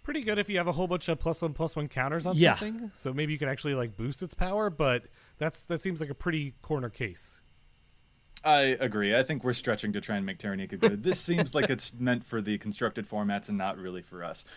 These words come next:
Speaker 3: So let's move on to our next commander instead.
Speaker 1: All right, so we've got Thrix, the Sudden Storm. This is three blue, blue for a four five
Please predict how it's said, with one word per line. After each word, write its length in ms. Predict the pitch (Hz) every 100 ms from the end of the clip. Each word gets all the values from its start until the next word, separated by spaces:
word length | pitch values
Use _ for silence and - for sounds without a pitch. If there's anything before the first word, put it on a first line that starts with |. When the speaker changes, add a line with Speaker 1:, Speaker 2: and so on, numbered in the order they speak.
| -
Speaker 3:
So 180 | 214 202
let's 220 | 208 -
move 180 | 190 170
on 140 | 170
to 200 | 165 165
our 340 | 156 135 147 139
next 300 | 123 - -
commander 400 | 127 120 117 117
instead. 360 | 127 - - - -
Speaker 1:
All 160 | 151 170
right, 200 | 190 -
so 120 | 170
we've 160 | 170 156
got 200 | 165 -
Thrix, 380 | 175 175 - -
the 140 | 143 127
Sudden 460 | - 139 123 127
Storm. 500 | - 165 131 120 104
This 160 | 113 120
is 100 | 123
three 260 | 180 196
blue, 280 | 180 175 185
blue 360 | 151 156 175 135
for 220 | - 117
a 80 | 117
four 320 | - 180 208
five 420 | - 185 220 254